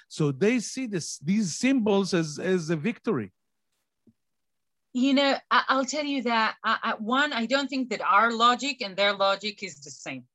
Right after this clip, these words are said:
Speaker 2: It doesn't mean that it's not rational, but it's a different kind of rational. So for them, again, they're the weak link in this, uh, in this war. And for them, one is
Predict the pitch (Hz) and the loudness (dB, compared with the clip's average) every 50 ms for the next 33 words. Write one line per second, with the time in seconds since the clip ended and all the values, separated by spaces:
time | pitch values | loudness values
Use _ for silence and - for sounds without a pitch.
0 | _ 208 196 - 247 247 233 285 262 262 262 254 254 240 208 240 226 226 220 - | _ -10 0 2 2 4 4 4 4 4 4 4 4 4 2 2 0 0 -4 -4
1 | 226 233 233 - 240 254 277 294 269 - - 247 220 196 196 208 247 247 - _ | -6 -6 -2 2 4 4 4 4 2 0 -2 -2 -2 0 0 -2 -2 -4 -6 _
2 | _ - 208 202 226 214 - - - - 233 185 - 269 285 269 - 269 254 233 | _ -6 -6 -6 -6 -10 -10 -14 -10 -10 -8 -4 0 0 0 0 0 0 2 2
3 | 226 226 - _ _ _ - 226 220 220 208 175 185 202 175 175 - 175 160 165 | 0 0 -4 _ _ _ -2 -2 0 0 -2 -4 -2 0 0 0 0 -4 -10 -12
4 | - - 202 190 - - 220 185 240 277 294 294 269 220 190 226 226 214 196 175 | -10 -10 -12 -10 -6 -8 -4 0 2 2 2 2 0 -2 0 0 0 0 -2 -4
5 | 170 - _ _ _ _ _ _ _ _ _ _ _ _ 208 247 277 285 285 226 | -6 -14 _ _ _ _ _ _ _ _ _ _ _ _ 0 4 4 4 4 2
6 | 262 240 208 208 247 262 254 247 _ - - _ _ _ 214 214 220 220 208 208 | 0 -2 -2 0 -2 -2 -2 -4 _ -20 -20 _ _ _ -8 -6 -4 -4 -4 -6
7 | 208 - - - - _ - 220 208 202 202 196 196 180 - - - 208 202 190 | -8 -10 -18 -20 -20 _ -8 -8 -6 -6 -4 -6 -6 -6 -6 -6 0 2 2 2
8 | - - 208 202 196 196 185 - - 196 196 208 220 202 208 202 - 220 208 247 | 2 0 -4 -4 -4 -6 -6 -6 -4 2 2 2 2 2 -2 -6 -6 -4 -2 -2
9 | 269 269 233 - - 202 196 220 226 240 254 277 269 262 - 208 | -2 -2 -2 -6 -10 -4 0 2 4 4 4 4 2 2 0 0